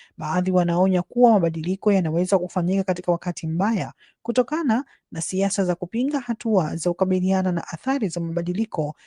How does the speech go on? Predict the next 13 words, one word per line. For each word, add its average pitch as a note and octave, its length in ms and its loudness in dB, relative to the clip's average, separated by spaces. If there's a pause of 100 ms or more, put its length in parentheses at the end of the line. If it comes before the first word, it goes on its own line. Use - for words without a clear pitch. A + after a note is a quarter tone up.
(160)
zinazoibuka E3+ 880 0
Marekani E3+ 720 -2
na E3 140 -2
mataifa D#3 480 -8
mengine. F3 580 -2 (460)
Waziri E3 400 -2
wa F3 140 2
zamani F3 400 0
wa E3+ 80 0
mazingira E3 440 -2
wa D#3+ 120 -2
Peru, G3+ 360 -2
Manuel F3+ 560 0